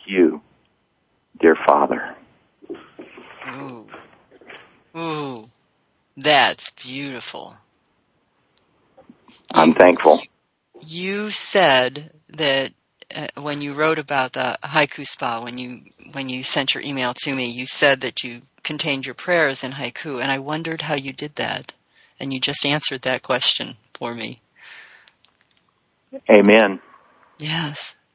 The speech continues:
Speaker 2: Wow. That is so beautiful. Well,
Speaker 1: Thank you.
Speaker 2: I'm, I am not sure we can do anything past that. That is that is just gorgeous. So let me just say to our listeners now,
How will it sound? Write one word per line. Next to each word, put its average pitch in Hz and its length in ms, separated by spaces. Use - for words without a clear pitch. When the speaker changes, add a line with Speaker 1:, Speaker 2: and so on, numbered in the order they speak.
Speaker 2:
Wow. 151 480
That 165 180
is 160 120
so 170 340
beautiful. 165 580
Well, 170 220
Speaker 1:
Thank - 100
you. 185 80
Speaker 2:
I'm, 175 280
I 165 160
am 185 160
not 175 240
sure 170 280
we 160 160
can 170 160
do 165 360
anything 170 720
past 160 500
that. 151 320
That 151 200
is - 440
that 151 180
is 156 180
just 165 400
gorgeous. 156 500
So 147 580
let 151 160
me 170 120
just 170 400
say 165 520
to 170 440
our 165 160
listeners 156 540
now, 139 420